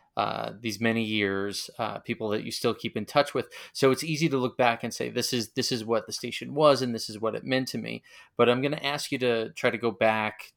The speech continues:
to that freshman year, maybe that, that, uh, the end of that first semester when you're thinking about getting down to the station and going down there,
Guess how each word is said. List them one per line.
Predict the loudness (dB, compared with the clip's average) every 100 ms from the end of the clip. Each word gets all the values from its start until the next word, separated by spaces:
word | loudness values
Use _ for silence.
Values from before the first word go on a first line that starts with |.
| -10
to | -4
that | -2 -2 0
freshman | 0 0 -2 -2
year, | 0 0 0
maybe | 0 0 2
that, | 2 2 -2
that, | -2 -4 _ _ _ _ -8
uh, | -6 -4 -4
the | -6 -2
end | 0
of | 2
that | 0 0
first | 0 0
semester | 0 0 0 0 -2
when | -2
you're | -4
thinking | -4 -2 0
about | 2 4 4 2 _ _ _ _ _ _ -8
getting | -8 -4
down | -2 -2 -4
to | -6
the | -2
station | 2 2 2 0 -2
and | -4 -2
going | 0 0
down | 0 2 0
there, | 0 -2